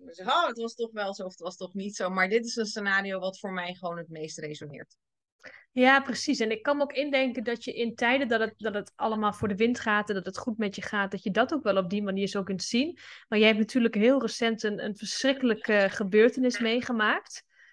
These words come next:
Speaker 2: Kun je het dan ook op zo'n moment nog steeds zo zien? Of heb je zoiets van, eh,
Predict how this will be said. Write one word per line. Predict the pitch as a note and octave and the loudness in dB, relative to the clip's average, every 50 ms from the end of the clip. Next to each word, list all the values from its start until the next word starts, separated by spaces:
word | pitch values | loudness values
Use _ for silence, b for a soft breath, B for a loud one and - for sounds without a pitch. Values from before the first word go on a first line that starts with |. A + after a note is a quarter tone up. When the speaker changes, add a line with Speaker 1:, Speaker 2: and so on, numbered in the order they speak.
| b b _ | b b _
Speaker 2:
Kun | - F4+ | 2 4
je | F4+ F4 | 4 4
het | D#4 | 6
dan | - C#4 B3+ B3 | 6 6 6 6
ook | A#3+ A#3+ A#3+ | 6 4 4
op | A#3+ A3+ | 2 0
zo'n | - - C4 B3 | 2 2 2 2
moment | A#3+ A3+ A3+ A3+ A3 F#3 | 4 4 2 0 0 0
nog | A3+ A3 - | -4 -4 -4
steeds | - - - D4 E4+ F#4+ F#4 - - | -4 -2 0 2 2 2 2 0 0
zo | - G#3+ G3 | 0 0 0
zien? | F3 - G3+ F#3+ G3 | 0 -2 -2 -2 -2
Of | G3 G3 | -2 -2
heb | A3 A#3+ B3 | -2 -2 0
je | - C4 | 0 -2
zoiets | - - B3 B3+ B3 - | -2 0 -2 -2 -2 -4
van, | - B3 A#3 A#3 A#3 A3+ | -4 -2 0 0 0 0
eh, | A3+ A3+ A3 G#3+ G#3+ G#3+ G#3 F#3+ | 0 0 0 0 0 -2 -2 -4